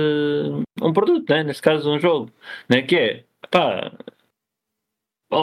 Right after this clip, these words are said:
ou mais, ou, ou, ou pondo de outra forma, se calhar mais valia quando nos vendiam um jogo,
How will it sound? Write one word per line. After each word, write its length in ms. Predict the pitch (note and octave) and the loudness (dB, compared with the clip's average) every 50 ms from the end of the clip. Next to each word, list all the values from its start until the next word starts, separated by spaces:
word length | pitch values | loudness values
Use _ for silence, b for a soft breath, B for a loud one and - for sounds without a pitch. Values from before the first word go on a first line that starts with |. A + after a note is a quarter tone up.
| - - E3+ | 0 2 2
ou 60 | E3 | 2
mais, 180 | F3 F#3 E3+ D#3+ | 2 0 0 0
ou, 100 | F#3+ E3 | 0 0
ou, 840 | E3+ E3+ E3 E3 E3 E3 D3 C3+ D#3+ - - C#3 C#3+ C#3+ C#3 C3 | 0 0 0 0 -2 -2 -2 -2 -2 0 0 0 2 0 0 0
ou 120 | C3 B2+ A#2+ | -2 -4 0
pondo 240 | A#2 D#3 D#3 D3+ C#3+ | 0 0 2 2 0
de 60 | C#3+ | 0
outra 180 | C#3 - C#3+ | 0 0 0
forma, 300 | - - A#2+ G#2 G2 G#2 | 0 2 2 2 0 -2
se 60 | G#2 - | -2 0
calhar 240 | - D3 E3 F3 | 0 2 2 0
mais 220 | E3+ E3 E3+ E3 D3 | 0 0 0 0 0
valia 340 | D3 D#3+ D#3 C#3+ B2+ A#2+ A2+ | 0 0 0 2 0 0 0
quando 180 | A2+ B2+ C3 C3+ | 0 0 0 0
nos 100 | C3 A#2+ | 0 0
vendiam 340 | A#2+ C#3 C#3+ C3+ C3+ C#3 C#3 | 0 0 0 2 0 0 -2
um 40 | B2+ | -2
jogo, 220 | B2 C#3+ D3 D#3 | 0 0 -2 -2